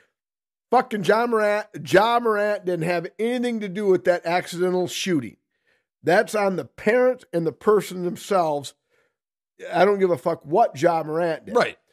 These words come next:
Speaker 1: 'Cause in my opinion, I think Ja's being punished enough because
Speaker 2: Right.
Speaker 1: you're, we're talking at least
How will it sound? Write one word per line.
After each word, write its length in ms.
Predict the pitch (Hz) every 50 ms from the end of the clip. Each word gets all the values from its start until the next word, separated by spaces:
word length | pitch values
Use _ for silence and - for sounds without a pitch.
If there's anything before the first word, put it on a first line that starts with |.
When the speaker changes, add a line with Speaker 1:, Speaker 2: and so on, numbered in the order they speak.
| _ _ _ _ _ _ _ _ _ -
Speaker 1:
'Cause 160 | - 196 190
in 100 | 196 196
my 180 | 214 254 320 381
opinion, 400 | 370 285 - 226 226 220 202 196
I 120 | 208 247
think 160 | 277 240 196 151
Ja's 380 | 139 202 220 247 254 240 160
being 260 | 165 196 196 185 160
punished 480 | 131 - - 214 226 190 170 - - - _ -
enough 480 | 151 156 151 175 190 214 240 - -
because 380 | - 180 160 180 175 160 143 156
Speaker 2:
Right. 120 | 180 196 196
Speaker 1:
you're, 200 | 208 220 247 247
we're 220 | 226 185 226 262 302
talking 580 | - 269 247 254 233 - - 202 196 190 190 -
at 180 | 185 170 165 170
least 920 | 170 160 165 180 202 226 247 254 208 151 - - - - - - -